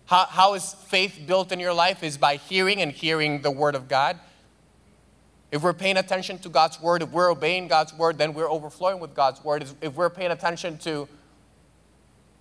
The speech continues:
what the world has to say about how we should live and who we should associate with, then we're going to be overflowing with something else. Yes, we have freedom, but we have a Lord,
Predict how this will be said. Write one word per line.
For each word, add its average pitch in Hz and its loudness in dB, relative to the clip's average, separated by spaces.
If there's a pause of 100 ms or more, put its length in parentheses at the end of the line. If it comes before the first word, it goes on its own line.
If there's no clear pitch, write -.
(180)
what 160 2
the 156 -4
world 226 6
has 185 0
to 175 -10
say 180 0
about 151 4 (640)
how 247 4
we 240 -8
should 185 -16
live 175 -4
and 143 -8
who 247 -2
we 196 -2
should 190 -2
associate 175 -2
with, 175 0
then 165 2
we're 151 2 (400)
going 170 2
to 143 -10
be 147 -6 (220)
overflowing 151 0
with 135 -10
something 139 -6
else. 120 -6 (1080)
Yes, 170 2
we 165 -8
have 156 -2
freedom, 156 -6 (1500)
but 147 0
we 147 -10
have 160 2
a 131 -4
Lord, 123 -2